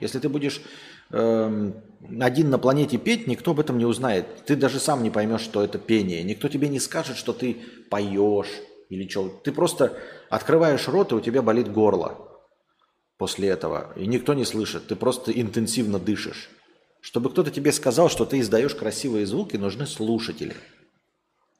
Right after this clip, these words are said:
Вот. Чтобы понимать, что один, э, певец ртом лучше другого певца ртом,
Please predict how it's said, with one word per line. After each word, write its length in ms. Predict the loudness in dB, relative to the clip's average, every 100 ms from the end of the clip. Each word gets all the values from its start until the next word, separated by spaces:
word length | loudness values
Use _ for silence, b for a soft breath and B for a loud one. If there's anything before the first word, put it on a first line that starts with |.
| _ _
Вот. 320 | 2 2 2 B B B B
Чтобы 300 | -2 0 2
понимать, 480 | 2 4 6 6 4 B B -14
что 240 | 2 4 4
один, 480 | 2 4 4 4 -2 -10 -20 -20 -20 -14
э, 1040 | -4 0 2 4 4 2 2 0 -2 -6 -12 -6 0
певец 380 | 4 4 4
ртом 380 | -2 0 0 2
лучше 320 | 0 0 -2
другого 460 | -4 0 2 4 2
певца 420 | 0 -2 0 0
ртом, 420 | 0 0 0 -2